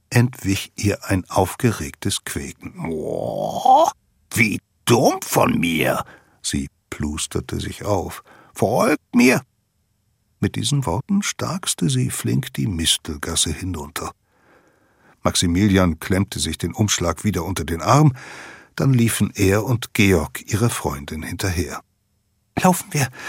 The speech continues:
zum Nordpol?“, keuchte Maximilian, während er hinter Lisbeth herhüpfte.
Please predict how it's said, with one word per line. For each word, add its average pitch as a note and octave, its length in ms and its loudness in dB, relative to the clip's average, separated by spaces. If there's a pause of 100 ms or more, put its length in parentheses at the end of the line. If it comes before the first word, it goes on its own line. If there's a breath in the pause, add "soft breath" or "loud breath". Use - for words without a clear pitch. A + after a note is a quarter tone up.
(540 loud breath)
zum G#2+ 300 2
Nordpol?“, G3+ 840 4 (540 loud breath)
keuchte - 340 -4
Maximilian, D#2+ 720 -2 (300 loud breath)
während E2 440 -2
er F2 160 -2
hinter F2 280 0
Lisbeth F#2 540 0
herhüpfte. G#2 640 0